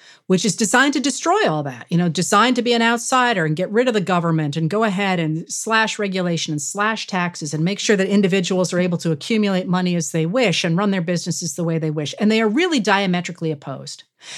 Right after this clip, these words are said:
And what does O'Neill say? He says, "We're gonna cooperate with the president. It's America first and party second. We're gonna give 'em enough rope. They can either," <laughs> this is so, this is so O'Neill.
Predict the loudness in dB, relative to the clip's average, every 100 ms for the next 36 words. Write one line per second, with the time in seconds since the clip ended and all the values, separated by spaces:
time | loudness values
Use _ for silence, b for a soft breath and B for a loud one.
0 | B -2 2 2 0 0 2 2 0 -2
1 | -6 -4 -4 -6 -10 _ _ _ -4 -2
2 | 0 0 2 0 -4 -10 _ _ _ _
3 | _ _ -2 2 0 0 2 2 2 0
4 | 0 -2 -6 -4 -4 -4 -6 -10 -12 _
5 | _ _ b b b 2 4 4 4 4
6 | 2 0 -2 -2 0 2 0 -4 -12 -16
7 | _ -2 0 0 0 0 2 -2 0 -2
8 | -2 -10 -14 _ _ _ _ b b b
9 | 2 4 4 4 4 4 4 2 0 0
10 | 2 2 -2 _ _ _ _ _ _ b
11 | b 4 4 4 2 2 2 B B B
12 | B _ -14 -8 -6 0 0 0 -2 -6
13 | -2 0 0 0 -4